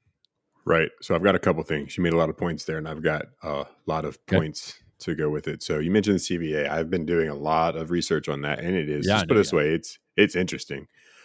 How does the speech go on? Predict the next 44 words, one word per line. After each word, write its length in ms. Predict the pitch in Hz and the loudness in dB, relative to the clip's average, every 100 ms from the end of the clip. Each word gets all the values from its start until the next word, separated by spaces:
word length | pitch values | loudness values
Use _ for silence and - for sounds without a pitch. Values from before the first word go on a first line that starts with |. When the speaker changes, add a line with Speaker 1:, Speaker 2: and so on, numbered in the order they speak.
| _ _ | _ _
Speaker 1:
Um, 420 | 82 73 69 - _ _ - | -4 -2 -4 -8 _ _ -2
and 380 | 92 85 78 82 - | 2 4 2 0 0
a 60 | |
lot 340 | 76 76 87 90 | 2 4 6 4
of 120 | 80 | 0
teams, 520 | - 85 82 78 76 | -4 -4 -4 -6 -2
like, 220 | 85 78 | 0 0
so 180 | - 85 | 2 4
it 80 | 87 | 6
affects 300 | - 95 - | 6 4 0
the 60 | 95 | 0
Celtics 400 | - 90 - - | 2 2 0 -4
a 20 | |
lot. 320 | 73 80 82 | -2 2 2
I'm 80 | 78 | 2
not 140 | 85 80 | 0 0
gonna 140 | 78 | -2
go 160 | 80 78 | -2 -2
into 100 | 78 | 0
that. 140 | 78 | -2
We 80 | 78 | -2
can 40 | |
go 80 | 78 | -4
into 140 | 71 71 | -6 -6
the 60 | |
offseason, 460 | 69 73 - - 71 | -6 -6 -6 -10 -8
but 140 | 73 | -8
it, 100 | - - | -8 -6
the 120 | - | 0
Speaker 2:
Yeah. 80 | 117 | 2
Speaker 1:
Celtics 180 | 107 104 | 2 2
are 40 | 90 | 0
gonna 120 | 85 | 0
be 80 | 85 | -2
making 240 | 80 85 | -4 -6
some 160 | - 82 | -6 -4
moves 140 | 78 | -4
this 120 | 78 | -4
offseason 540 | 82 80 82 78 80 80 | -4 -4 -6 -6 -6 -6
when 100 | 80 | -6
you 120 | 78 | -8
think 240 | - 90 | -6 -4
they 120 | 87 76 | -4 -2
wouldn't, 320 | 82 71 | -2 -4